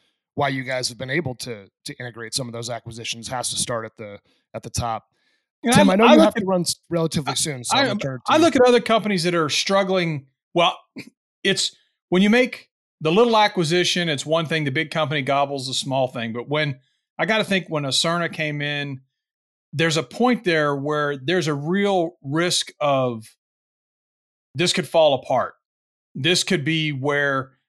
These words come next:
Speaker 2: we're now just chasing revenue as opposed to really building something. And, uh, you know, I admire the, the attitude to be able to pull that together. I haven't heard anybody complaining or mass,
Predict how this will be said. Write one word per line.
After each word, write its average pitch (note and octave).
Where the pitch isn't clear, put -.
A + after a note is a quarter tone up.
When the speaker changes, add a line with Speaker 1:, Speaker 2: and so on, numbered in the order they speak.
Speaker 2:
we're D3+
now E3+
just D3
chasing C#3
revenue A#2+
as G#2+
opposed B2
to A#2
really C3
building A#2
something. G2+
And, C#3
uh, B2
you E3+
know, E3+
I F3
admire F#3+
the, C#3+
the D3+
attitude F3
to C3
be C#3
able C#3+
to C3
pull D#3
that D3
together. C#3
I G3+
haven't F3
heard D#3
anybody D3
complaining C#3+
or B2
mass, C#3+